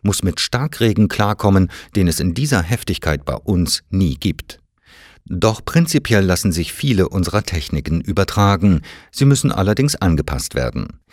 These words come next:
In einer zehn Millionen Stadt macht eine einzige zentrale Kanalisation oder ein einzelnes Klärwerk keinen Sinn. Peter Krebs plädiert dort für mehrere kleine Einheiten,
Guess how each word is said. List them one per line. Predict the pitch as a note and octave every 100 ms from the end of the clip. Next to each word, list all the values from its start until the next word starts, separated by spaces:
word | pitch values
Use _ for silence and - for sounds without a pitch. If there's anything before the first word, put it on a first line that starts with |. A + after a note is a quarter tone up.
| - -
In | F2+
einer | - D2+ B1+ G1+
zehn | - C3 G#2+
Millionen | F2 E2+ C3 C3 F2+
Stadt | G#2 D#2+
macht | E2+ D2+ -
eine | D#2 C2+ -
einzige | G#2 C3 - E2+ B1+
zentrale | - C2 - F#2+ G2 D#2
Kanalisation | - D2+ D2 D2+ D#2+ - B2+ B2 F#2+ - -
oder | - F#2 -
ein | E2 -
einzelnes | E2+ G2+ - D2 B1+
Klärwerk | - B2 A#2 E2 D2+ C#2+ - _
keinen | - E2+ A#1+ C2+
Sinn. | E2+ D#2+ A#1 - _ _ - - _ _
Peter | D3+ D#3
Krebs | D3+ D3+ D#3+ -
plädiert | - G#2+ G#2+ A#2+ -
dort | G#2+ A2
für | - F2
mehrere | F2 A#2 G#2+ A2 - A#2+
kleine | - A#2+ G#2+ F#2+ -
Einheiten, | F2+ E2+ E2+ E2+ G2 E2